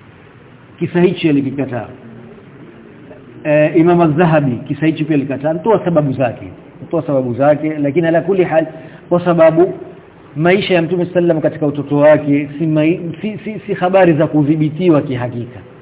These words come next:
Kwa hiyo unaweza kupinga kwa njia moja au nyingine. Kwa sababu katika baadhi ya riwaya ikasema katika msafara ule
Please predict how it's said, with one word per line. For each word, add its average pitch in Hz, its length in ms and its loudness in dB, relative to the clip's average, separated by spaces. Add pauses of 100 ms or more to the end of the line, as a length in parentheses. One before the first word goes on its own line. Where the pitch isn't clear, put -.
(120)
Kwa 151 100 0
hiyo 160 140 4
unaweza 151 320 2
kupinga 156 380 -2
kwa 151 140 0
njia 143 240 0
moja 160 320 2
au 147 100 2
nyingine. 139 360 0 (320)
Kwa - 100 -4
sababu 202 220 0
katika 180 380 2 (300)
baadhi 196 360 6
ya 175 80 6
riwaya 170 340 8
ikasema 160 540 2
katika 160 360 -2
msafara 170 480 2
ule 151 280 2